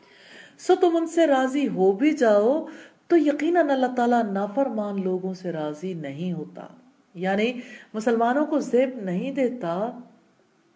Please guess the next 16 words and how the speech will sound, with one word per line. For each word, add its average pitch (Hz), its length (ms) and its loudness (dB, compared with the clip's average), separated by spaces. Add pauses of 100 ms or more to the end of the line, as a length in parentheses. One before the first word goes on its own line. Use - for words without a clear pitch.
(100)
کہ - 160 -10
ان 285 220 -2
لوگوں 262 300 0
سے 254 200 -4
راضی 165 440 -2
ہو 220 140 0
جائیں 196 300 -4 (520)
جن 269 200 0
سے 269 160 -6
اللہ 202 240 -2
تعالیٰ 196 280 -6
ناراض 151 400 -10
ہے۔ - 340 -20 (1400)
تو 240 80 -2
مسلمانوں 247 520 2
پر 330 140 2